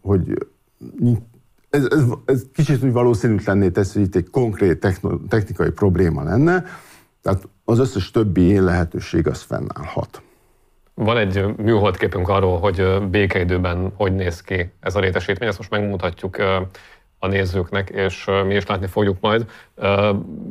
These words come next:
Speaker 2: mi, mi az, amit itt látunk ezen a képen, és, ö, egyáltalán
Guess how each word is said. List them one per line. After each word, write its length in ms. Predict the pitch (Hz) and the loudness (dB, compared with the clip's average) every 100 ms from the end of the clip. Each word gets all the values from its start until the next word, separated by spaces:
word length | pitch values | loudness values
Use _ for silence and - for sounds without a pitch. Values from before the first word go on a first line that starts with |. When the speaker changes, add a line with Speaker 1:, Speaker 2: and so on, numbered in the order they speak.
| - | -10
Speaker 2:
mi, 220 | 113 120 | -4 -2
mi 160 | 131 123 | 0 0
az, 120 | 139 | 2
amit 180 | 104 95 | 2 0
itt 80 | 98 | 0
látunk 460 | 98 92 98 107 | -2 -2 -4 -4
ezen 280 | 107 98 104 | -2 0 0
a 60 | 98 | -2
képen, 520 | 98 98 92 107 113 | 0 -2 0 -2 -2
és, 320 | 104 101 95 | -2 -2 -2
ö, 300 | 101 101 101 104 | -2 0 0 -2
egyáltalán 720 | 107 107 98 104 104 107 - | -2 -2 -2 -2 -2 -2 -4